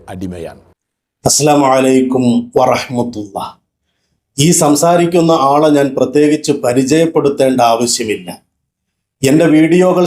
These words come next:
Speaker 2: സ്ഥിരമായി കാണുന്ന ആർക്കും ഇദ്ദേഹത്തെ നല്ല പരിചയമുണ്ടാകും. കാരണം ഇയാളുടെ കളവുകളും വിവരക്കേടുകളും ഒക്കെ പലപ്പോഴായി ഞാൻ കയ്യോടെ പിടികൂടിയിട്ടുള്ളതാണ്.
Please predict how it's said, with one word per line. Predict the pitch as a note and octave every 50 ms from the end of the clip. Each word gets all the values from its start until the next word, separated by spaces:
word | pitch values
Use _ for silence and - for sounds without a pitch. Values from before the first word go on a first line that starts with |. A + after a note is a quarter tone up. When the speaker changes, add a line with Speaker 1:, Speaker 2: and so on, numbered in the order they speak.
| -
Speaker 2:
സ്ഥിരമായി | - - - D3 C#3+ D#3 D#3 E3 E3 E3+ E3+ F3 E3+ E3+ D#3
കാണുന്ന | D3+ D3+ D3 D3 D3 D3 D3 C#3+ A#2+ B2+ C3
ആർക്കും | C#3 D3 D3+ D3 - - E3 C#3+ C3
ഇദ്ദേഹത്തെ | C3 B2 C3+ C#3 C3+ C3+ C3+ C3+ - C#3 C3+ B2+ B2 - - _ - C3 B2+
നല്ല | B2+ B2+ C3+ C#3 D3+ D3+ D3+ D3
പരിചയമുണ്ടാകും. | B2 B2 C3 C3+ C3 C3 D3+ D#3 D3+ C3 A#2+ A2+ G#2+ - G2+ G2+ F2 - - - _ _ _ _ _ _ _ _ _ _ _ -
കാരണം | C3 B2+ B2+ C3 C3+ C3 A#2+ A2 A#2 A#2+ - - - _ _ _ _ _ _ _ _ _ _ -
ഇയാളുടെ | C#3 C3+ D3 D3+ E3 E3+ E3+ F3 E3+ E3 E3 - -
കളവുകളും | C#3 C3 C3+ D3 C#3+ D3+ E3 D3+ D#3 D3+ D3 C#3+ C#3+ - - - _ -
വിവരക്കേടുകളും | C3 C3 B2+ D3 D#3+ D#3+ D#3+ - D#3 D3+ D#3 D3+ D3+ D3 D3 C#3 C#3 C3+ C3 B2 A#2+
ഒക്കെ | A#2+ - - C#3 - - -
പലപ്പോഴായി | C3 B2+ B2+ C#3+ C#3+ C3+ - D#3 D#3+ E3+ E3+ D3 C3+ C3 B2+ A#2+ A#2 A#2 A2+ - _ _ _ _ _ _ _ _ _ _ -
ഞാൻ | C3 B2+ C3 C#3 C3+ C3 B2+ -
കയ്യോടെ | C3+ C3 C3 B2+ C3 C#3+ D#3 D#3+ E3 D#3+ D3+ D3+ -
പിടികൂടിയിട്ടുള്ളതാണ്. | - B2+ B2+ C3+ C3 C#3 C#3 C3 C3 C3 B2+ B2+ B2 B2 A2+ G#2+ G#2 G2+ - - -